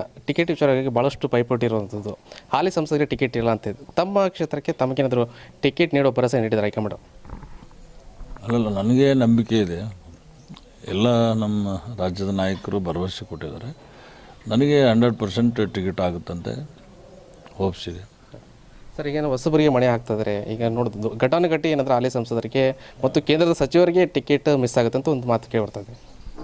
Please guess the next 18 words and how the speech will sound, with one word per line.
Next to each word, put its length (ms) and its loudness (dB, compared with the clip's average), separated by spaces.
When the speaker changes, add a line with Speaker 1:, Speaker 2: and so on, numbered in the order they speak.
Speaker 2:
ಅಲ್ಲ, 140 0
ಅವು 480 4
ನೋಡ್ರಿ, 600 4
ರಾಜಕಾರಣದಲ್ಲಿ 840 2
ನ-, 600 -10
ನಡೀತಕ್ಕಂಥ 500 0
ಒಂದು 180 -2
ಪ್ರಕ್ರಿಯೆ 440 2
ಅದು. 160 -4
ಅದು 160 -4
ವರಿಷ್ಠರು 380 0
ಏನು 160 0
ತೀರ್ಮಾನ 340 2
ಮಾಡ್ತಾರೆ, 720 -4
ಆ 40 2
ವರಿಷ್ಠರ 440 2
ತೀರ್ಮಾನಕ್ಕೂ 440 4
ಬದ್ಧರಾಗಬೇಕಲ್ಲ, 640 -2